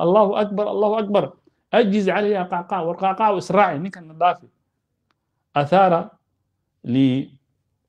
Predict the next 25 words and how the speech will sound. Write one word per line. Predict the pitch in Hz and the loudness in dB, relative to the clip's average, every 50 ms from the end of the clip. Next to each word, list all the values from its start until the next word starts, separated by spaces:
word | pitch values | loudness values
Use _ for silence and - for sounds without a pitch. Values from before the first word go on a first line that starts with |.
| _ _ _ _ _ _ _ - | _ _ _ _ _ _ _ -8
waxay | - 123 151 | -4 -2 -2
dhaheen, | 151 139 127 120 - | 0 0 -2 0 2
"Ith'ar | 208 208 202 - - - 165 151 131 - - - | 2 0 0 -2 -4 -2 -2 -2 -2 -4 -8 -8
li | 117 135 - | -8 -6 -6
Abi | 127 135 139 123 | -6 -6 -6 -6
Cubaydata | 120 131 151 165 160 147 135 - 131 117 | -4 -2 -2 0 0 -2 -4 -4 -6 -10
ath-Thaqafi | - - 156 151 - 135 113 - | -8 -8 -10 -10 -8 -10 -10 -10
wa | - 139 | -10 -12
ashaabihi." | - - 151 151 147 131 117 117 - _ _ _ _ _ _ _ - | -6 0 2 2 2 2 0 -6 -10 _ _ _ _ _ _ _ -2
Maanta | 135 160 175 196 202 180 185 - 160 | 0 2 2 2 0 -2 -4 -4 -4
waa | 165 143 | -4 -4
maalintii | 143 147 147 151 170 175 160 - - 143 | -4 -4 -4 -4 -2 -4 -4 -4 -4 -4
loo | 139 147 170 | -4 -2 -2
argoyn | - 165 147 139 135 143 160 165 151 | -2 -2 -2 0 0 2 2 2 2
lahaa. | 131 120 110 | 0 -2 -4
U, | 104 - - - 214 233 247 | -6 -4 -2 0 2 4 4
u | |
argo, | 220 214 208 180 175 185 156 110 - - _ _ _ _ _ _ _ _ _ - | 4 4 4 4 2 2 2 0 -2 -6 _ _ _ _ _ _ _ _ _ -6
u | 113 113 - | -4 0 0
arqaad | 202 185 180 180 - 196 180 143 - - _ _ - | 0 0 0 -2 -2 -2 -2 -2 -4 -8 _ _ -12
ninkii | 143 160 151 147 - 131 | -10 -8 -8 -8 -8 -8
Abu | 127 127 120 | -8 -6 -6
Cubayda | 117 123 135 135 135 131 117 | -4 -2 0 0 0 0 0
la | 107 104 | -2 -4
dilay | 98 104 101 101 107 | -6 -6 -8 -8 -8